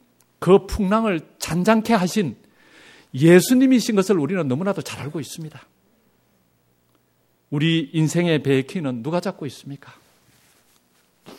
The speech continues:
여러분들의 인생의 배의 키는 누가 잡고 있어요? 배를 잘 운행하는 정말 훌륭한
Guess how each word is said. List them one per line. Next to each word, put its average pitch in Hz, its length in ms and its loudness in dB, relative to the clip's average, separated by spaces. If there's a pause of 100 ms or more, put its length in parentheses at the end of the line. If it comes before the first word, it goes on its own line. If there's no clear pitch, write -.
(920)
여러분들의 165 500 4
인생의 147 400 -2
배의 139 220 0
키는 139 280 -8
누가 120 160 -6
잡고 - 260 -12
있어요? 123 300 -16 (3000)
배를 180 280 4
잘 - 840 -4
운행하는 180 680 0 (1500)
정말 180 300 0
훌륭한 202 720 2